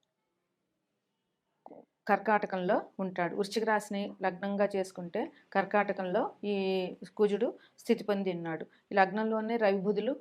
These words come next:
ఉన్నారు. మూడో ఇంట్లో శుక్రుడు, నాలుగో ఇంట్లో శని, ఐదో ఇంట్లో రాహువు, ఏడో ఇంట్లో గురువు, తొమ్మిదో ఇంట్లో కుజుడు స్థితి పొంది ఉన్నారు. అయితే ఈ రాశి వారికి మిశ్రమంగా ఉంటాయి ఫలితాలని ఈ మాసంలో చెప్పుకోవచ్చు.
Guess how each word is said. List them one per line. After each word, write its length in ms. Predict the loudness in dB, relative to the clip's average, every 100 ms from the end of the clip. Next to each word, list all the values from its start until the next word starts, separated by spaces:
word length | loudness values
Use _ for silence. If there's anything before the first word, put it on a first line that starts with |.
| -4
ఉన్నారు. 420 | -4 -4 -8 -12 _ -20 -8
మూడో 280 | 0 4 6
ఇంట్లో 340 | 4 0 -4
శుక్రుడు, 480 | -2 -4 -4 -4 -4
నాలుగో 380 | -4 -4 -2 -2
ఇంట్లో 300 | -4 -4 -4
శని, 420 | -4 -6 -6 -8 -6 -4
ఐదో 260 | 0 2
ఇంట్లో 340 | 0 -4 -4 -2
రాహువు, 600 | -2 -4 -4 -2 -4 -6 _ _ _ -10 0
ఏడో 300 | 2 4 2
ఇంట్లో 320 | 0 -2 -2
గురువు, 500 | -2 0 -2 -2 -4 -8 _ -20 _ _ _ -2
తొమ్మిదో 340 | 0 2 0
ఇంట్లో 260 | 0 -2 -2
కుజుడు 440 | -2 -2 -2 -2
స్థితి 260 | -2 -4 -2
పొంది 400 | -4 0 -2 -2
ఉన్నారు. 360 | -4 -4 -4 -8 -12 _ _ _ 0
అయితే 240 | 2 4
ఈ 140 | 4 4
రాశి 300 | 4 2 0
వారికి 400 | 0 0 0 -2 -2 -4
మిశ్రమంగా 580 | -6 -2 -4 -2 -2 -2
ఉంటాయి 400 | -2 -4 -2 -2
ఫలితాలని 640 | -2 -2 -4 -6 -6 -6 -4
ఈ 100 | -2
మాసంలో 460 | -4 -4 -6 -6 -6
చెప్పుకోవచ్చు. 720 | -2 -2 0 -2 -2 -4